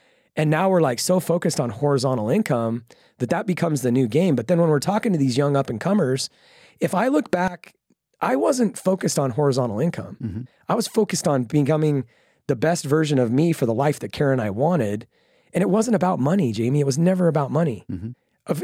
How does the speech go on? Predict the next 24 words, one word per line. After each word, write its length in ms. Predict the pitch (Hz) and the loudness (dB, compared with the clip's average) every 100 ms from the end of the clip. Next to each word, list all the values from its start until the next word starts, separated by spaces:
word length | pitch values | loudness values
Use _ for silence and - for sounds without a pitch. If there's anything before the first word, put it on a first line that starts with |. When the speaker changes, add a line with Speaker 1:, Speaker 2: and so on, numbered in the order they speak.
| 202 | 0
Speaker 1:
we 120 | 190 | 2
need 180 | 190 240 | 4 4
money, 380 | 185 120 104 95 | 4 0 -4 -4
and 100 | 131 | -4
it 60 | |
has 180 | 131 196 | -2 -2
to 80 | - | -2
be 120 | 160 | 0
about 240 | 165 147 127 | 2 2 0
money 260 | 170 135 | 0 0
at 80 | 117 | -2
the 100 | 127 | 0
end 120 | 127 | 0
of 20 | 123 | 0
Speaker 2:
Sure. 40 | |
Speaker 1:
the 60 | 110 | 2
day, 200 | 170 160 | 2 2
but 140 | 160 | 0
Speaker 2:
Yeah. 120 | - - - | -4 -20 -6
Speaker 1:
that 120 | - | -2
was 140 | 196 170 | 0 2
not 220 | 170 180 | 0 -2
the 60 | - | -4
focus. 540 | 170 226 - 98 - | 0 0 0 -2 -6